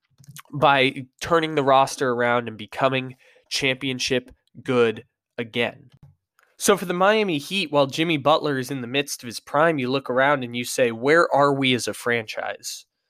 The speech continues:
We have to reevaluate where we are as a franchise. And they're not in a position to, to tear things down because you have Bam Adebayo at twenty-three years old, yes,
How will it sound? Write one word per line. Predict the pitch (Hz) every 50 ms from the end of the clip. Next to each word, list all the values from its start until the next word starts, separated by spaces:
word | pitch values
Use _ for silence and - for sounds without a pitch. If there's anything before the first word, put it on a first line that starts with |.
| _ _ _ _ _ _ _ _ _
We | 151 180
have | 180 -
to | - 175
reevaluate | 156 180 180 170 143 156 147 156 156 147 143 139 131 -
where | 131 135 131
we | 127 127 120
are | 120 117 107
as | 110 110
a | 107
franchise. | - - 185 175 170 135 - - 92 - 117 147
And | 170
they're | 180 180
not | 185 208 226 247 -
in | -
a | 180
position | - - 131 147 156 151 - - 120 113 -
to, | - - - -
to | - - 120
tear | - - - 143 135 127
things | - - 135 117 113 110 104
down | 113 143 156 156 143 123 113 110
because | 117 113 - - 147 139 131 -
you | 131 123
have | 120 123 123 120 117 113 107 _ _ _ _ _ _ _ _ _ _ 123 110 _
Bam | - 151 143 143 139
Adebayo | 135 131 127 120 131 131 131 127 120 120 117 113
at | 113 - _
twenty-three | - - - 160 147 139 123 - - 139 139
years | 123 117 113 113 113
old, | 131 127 120 110 120 123
yes, | 131 139 131 120 - - - -